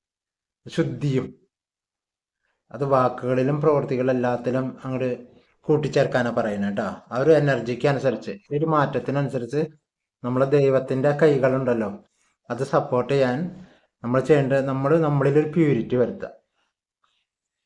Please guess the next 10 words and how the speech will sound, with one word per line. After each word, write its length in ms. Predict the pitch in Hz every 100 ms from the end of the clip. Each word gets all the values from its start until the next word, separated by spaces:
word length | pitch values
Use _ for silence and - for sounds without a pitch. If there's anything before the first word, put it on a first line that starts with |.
| _ _ _ _ _ _ _ _ -
അപ്പൊ 140 | 127
പ്യൂരിറ്റി 380 | 135 156 143 147
നമ്മളെ 580 | 143 131 135 143 156 165
തന്നെ 260 | 160 165 170 _ _ _
ഒന്ന് 160 | 151 147
ശുദ്ധീകരിക്കുക, 720 | 147 156 131 127 120 113 117
സത്യം 420 | 110 123 - 127
കൊണ്ടും 460 | 120 120 120 139 - - _ _ _ _ _ _ _ _ -
നന്മ 360 | 135 135 127 117
കൊണ്ടും. 460 | 113 98 87 -